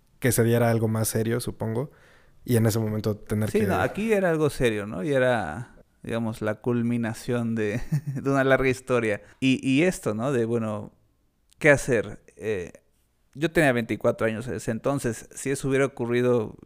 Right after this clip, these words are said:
Speaker 2: ya a una edad más, eh, madura como ahora, pues lo, lo fácil sería decir, "Bueno, vámonos los dos", ¿no? No,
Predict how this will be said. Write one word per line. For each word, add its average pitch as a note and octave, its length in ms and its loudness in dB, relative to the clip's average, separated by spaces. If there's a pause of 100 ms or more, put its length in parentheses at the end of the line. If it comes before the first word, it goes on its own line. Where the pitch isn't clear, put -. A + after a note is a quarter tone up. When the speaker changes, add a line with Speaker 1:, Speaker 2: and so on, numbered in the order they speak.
Speaker 2:
ya G#2+ 220 -2
a G#2+ 40 -6
una G#2+ 160 -8
edad G#2 200 -2
más, G2+ 440 -12 (260)
eh, C#2+ 420 -4
madura A#2+ 440 0
como B2 220 -2
ahora, C#3+ 240 2
pues G2+ 140 -4
lo, C#2+ 120 -4
lo G2+ 140 2
fácil F#2 400 -6
sería E2 400 -6
decir, - 320 -10
"Bueno, - 200 -6
vámonos F2+ 360 -6
los D2+ 200 -6
dos", - 280 -2
¿no? G3+ 220 -6 (680)
No, B2 400 2